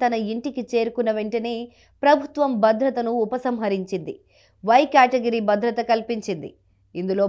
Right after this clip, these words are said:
భాగంగా కేసీఆర్కు ఫోర్ ప్లస్ ఫోర్ భద్రత లభిస్తుంది. అంటే ఆయన వెంట నిత్యం నలుగురు సిబ్బంది విధుల్లో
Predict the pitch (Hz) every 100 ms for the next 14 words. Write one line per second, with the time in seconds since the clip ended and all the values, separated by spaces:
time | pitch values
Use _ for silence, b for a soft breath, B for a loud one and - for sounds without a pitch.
0 | 208 196 214 226 262 269 269 277 285 262
1 | 262 269 262 294 294 285 285 269 277 262
2 | 214 208 208 262 247 233 226 233 220 175
3 | - _ _ _ _ - 202 233 269 302
4 | b b - 285 359 339 294 302 320 285
5 | 285 294 277 254 240 285 311 277 254 220
6 | 247 240 202 214 254 247